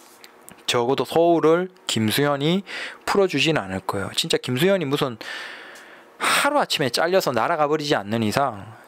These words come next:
쉽게 정책을 바꾸진 않을 거란 말이죠. 그러면 지금 입장에서는 내년에 상반기 정도에 가점 높은 사람들 쫙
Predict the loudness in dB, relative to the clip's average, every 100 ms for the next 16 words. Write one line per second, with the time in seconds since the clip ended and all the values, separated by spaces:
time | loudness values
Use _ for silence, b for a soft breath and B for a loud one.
0 | -16 -16 -10 -4 -2 -2 -4 -4 -4 -4
1 | -2 -2 -4 -4 -2 -2 -6 -4 -4 -4
2 | -4 -6 -6 -8 -8 -4 -2 2 2 2
3 | -2 B B B B -2 0 2 2 2
4 | 2 0 0 0 -2 -4 -8 -16 -20 -20
5 | -20 -20 -20 -20 -20 -20 -4 2 2 4
6 | 4 4 4 2 0 B B B B -2
7 | 0 2 4 4 4 2 2 2 4 4
8 | 2 -2 0 0 2 0 0 -2 0 0
9 | 0 0 0 B B B B B -8 -2
10 | 0 4 4 6 4